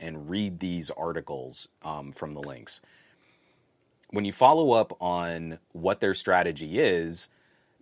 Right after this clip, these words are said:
they're stapling together their sort of news and journalism guys with their product and affiliate link management guys. So the strategy for Engadget is we've gotten rid of some of the site's leaders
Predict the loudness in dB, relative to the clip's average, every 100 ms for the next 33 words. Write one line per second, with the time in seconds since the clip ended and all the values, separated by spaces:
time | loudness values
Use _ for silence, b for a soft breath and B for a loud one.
0 | 0 2 2 0 -2 2 2 4 2 2
1 | 0 -2 2 4 4 2 0 -4 -6 _
2 | -4 0 -2 0 0 0 0 0 -2 -2
3 | 0 0 4 4 4 2 6 6 4 -2
4 | -6 -6 4 4 4 2 4 4 4 0
5 | -4 _ 0 6 8 6 4 -2 -6 -6
6 | -6 2 4 4 2 -2 -6 -6 -2 0
7 | 0 -2 -6 -10 -8 -8 -8 -14 -18 -20
8 | b b b b b b -12 2 6 8
9 | 8 8 4 -2 _ _ _ _ _ _
10 | _ _ _ _ _ _ -2 0 4 8
11 | 10 8 4 0 2 0 4 6 6 4
12 | 2 2 0 0 2 -2 -6 -6 6 6
13 | 6 4 6 8 6 6 2 2 2 -2
14 | -2 2 2 2 -8 -2 0 2 0 -4
15 | -10